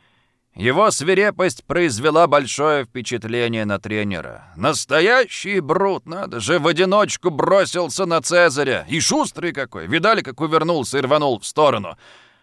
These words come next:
Возможно, он слишком хорош для наживки. В том коротком бою Цезарю тоже досталось изрядно.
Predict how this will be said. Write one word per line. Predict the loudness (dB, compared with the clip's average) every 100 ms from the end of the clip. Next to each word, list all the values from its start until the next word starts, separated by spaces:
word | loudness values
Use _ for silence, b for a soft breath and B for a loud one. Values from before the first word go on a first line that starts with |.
| b b
Возможно, | -12 2 2 2 2 2 2 0 0
он | 0 0
слишком | 0 0 0 -4 -4 -4 -2
хорош | 2 4 4 0
для | -2 -4
наживки. | -2 -4 -6 -14 -20 -20 -20 _ _ _ _ _ _ _
В | _
том | 0 2 4
коротком | 2 4 2 0 0 2
бою | 2 2 -2
Цезарю | 0 -2 0 -2 -2
тоже | 0 0 0 0
досталось | 0 -2 0 0 2 -2 -6
изрядно. | -8 -4 -4 -4 -8 -20 -20